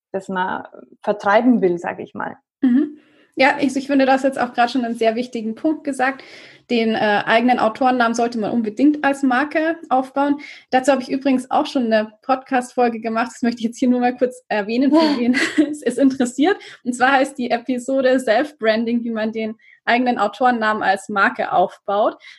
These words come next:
Speaker 2: Also da erfährt man dann auch noch mal viel tiefer, wie das genau funktioniert.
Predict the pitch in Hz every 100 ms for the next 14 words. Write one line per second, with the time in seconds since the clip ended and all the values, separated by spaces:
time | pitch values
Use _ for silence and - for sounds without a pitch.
0 | - 214 214 214 202 196 214 214 _ _
1 | - 220 226 220 226 202 196 220 226 220
2 | 196 202 202 - 226 226 247 240 202 202
3 | 196 202 214 214 240 - 220 - 240 240
4 | 294